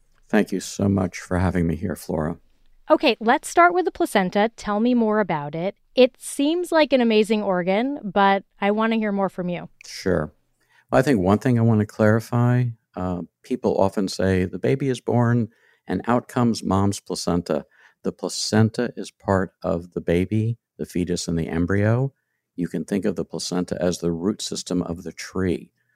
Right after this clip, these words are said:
Speaker 1: And just like a tree, a tree cannot survive without its roots. As you said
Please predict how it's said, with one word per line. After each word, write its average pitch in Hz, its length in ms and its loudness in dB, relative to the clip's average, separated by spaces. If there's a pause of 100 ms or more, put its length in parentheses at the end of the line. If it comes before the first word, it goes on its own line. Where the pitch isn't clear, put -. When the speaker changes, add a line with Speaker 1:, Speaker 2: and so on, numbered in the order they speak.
Speaker 1:
And 101 300 4
just - 260 -2
like 110 200 4
a - 60 -2
tree, 87 580 0
a - 80 -6
tree 104 360 2
cannot 87 480 -2
survive 80 420 -2
without 80 320 -6
its - 240 -12
roots. 117 560 -2
As 82 160 -6
you 85 80 -6
said 87 420 -2